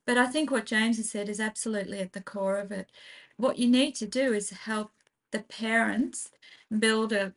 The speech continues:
a feeling of trust in the child that they will be taken care of. So what happens is then the amygdala stops firing and the young kid or the adolescent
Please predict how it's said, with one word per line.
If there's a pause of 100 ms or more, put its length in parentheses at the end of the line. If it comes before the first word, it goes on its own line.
(260)
a
feeling
of (160)
trust (320)
in
the
child
that
they
will
be
taken
care
of. (580)
So
what
happens
is
then
the
amygdala
stops
firing (440)
and
the
young (240)
kid
or
the
adolescent